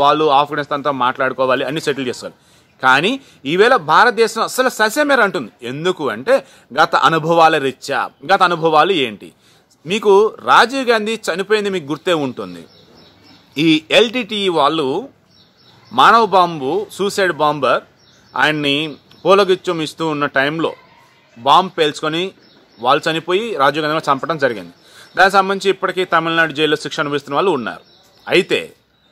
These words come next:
ఈ సూసైడ్ బాంబర్ ఎందుకు ఆ రకంగా రాజీవ్ గాంధీని చంపడానికి తెగబడ్డారు అంటే దీని వెనుక ఈ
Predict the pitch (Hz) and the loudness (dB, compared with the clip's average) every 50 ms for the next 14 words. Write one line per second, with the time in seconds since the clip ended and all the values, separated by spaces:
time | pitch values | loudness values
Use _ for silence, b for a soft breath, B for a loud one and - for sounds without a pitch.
0 | _ _ _ _ _ - 202 247 277 269 - - 214 226 247 233 - 247 240 226 | _ _ _ _ _ -4 0 2 2 0 0 -2 -2 -2 -2 0 2 2 4 4
1 | 220 165 185 185 185 185 180 180 190 180 143 - - 139 165 190 208 214 220 220 | 2 2 4 4 4 2 2 2 2 2 2 0 -4 -6 -4 -4 -4 -6 -6 -4
2 | 220 233 214 147 151 156 151 156 151 - 175 175 180 180 180 175 170 147 139 151 | -4 -2 0 4 4 6 4 4 2 -2 -4 -4 0 2 2 2 2 2 4 4
3 | 156 165 160 165 165 165 165 160 - 156 147 143 147 147 156 147 147 147 151 - | 4 2 2 -2 -8 -8 -8 -6 -4 -4 -4 -4 -4 -2 -2 -2 -2 -4 -6 -4
4 | 143 135 139 135 135 135 127 120 127 120 113 104 110 127 131 208 247 208 104 - | -2 0 0 0 0 0 0 0 0 0 0 -2 -6 -4 -2 -2 -2 -2 -4 -8
5 | _ b b b b b b b b - 147 196 233 233 208 180 175 185 202 - | _ b b b b b b b b -6 -2 0 0 2 2 2 2 0 0 2
6 | 196 165 147 147 151 156 165 165 _ b b b b b b b _ _ _ _ | 2 4 4 4 4 2 0 -4 _ b b b b b b b _ _ _ _
7 | - 123 127 135 | -12 -8 -6 -4